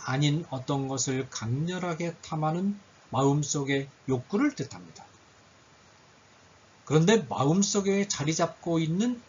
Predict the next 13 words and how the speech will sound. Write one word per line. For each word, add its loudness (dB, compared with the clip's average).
이 2
욕구는 -2
그냥 4
마음속에만 0
머물러 0
있는 2
법이 -2
없습니다. -6
이 4
욕구는 2
행동으로 2
나타나기 -4
마련입니다. -8